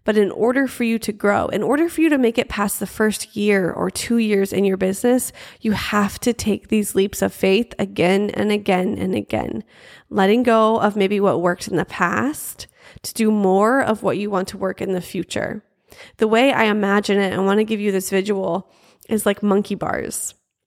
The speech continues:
And you're hanging on to the monkey bars of what has worked to get you to, like, those two thousand dollar months.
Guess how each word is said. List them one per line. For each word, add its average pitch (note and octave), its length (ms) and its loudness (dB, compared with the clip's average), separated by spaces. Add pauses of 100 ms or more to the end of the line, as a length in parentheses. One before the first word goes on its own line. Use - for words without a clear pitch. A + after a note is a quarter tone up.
(360)
And A3 120 0
you're G3+ 100 2
hanging A#3 420 2
on A3+ 160 2
to A3 120 -4
the G#3 80 0
monkey G#3 300 0
bars G#3+ 540 2 (300)
of G3 120 -6
what G#3+ 240 2
has G#3+ 460 0
worked G3+ 540 -4
to A3+ 100 -6
get A3 160 2
you G3+ 160 0
to, G3+ 140 -2
like, G3 160 -4
those B3 220 -4
two - 220 -2
thousand A3 360 2
dollar G3+ 240 2
months. - 520 -6